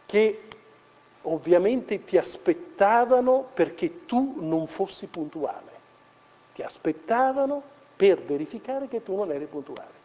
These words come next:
E io li fregavo sempre, ve lo dico chiaro.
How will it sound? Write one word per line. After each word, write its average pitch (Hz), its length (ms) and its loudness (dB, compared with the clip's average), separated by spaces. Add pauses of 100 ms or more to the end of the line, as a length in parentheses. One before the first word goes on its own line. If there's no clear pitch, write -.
(300)
E 269 120 4
io 208 260 2
li 165 100 -8
fregavo 143 380 0
sempre, 107 440 -18 (140)
ve 151 80 -4
lo 156 100 -2
dico 151 260 -4
chiaro. - 220 -20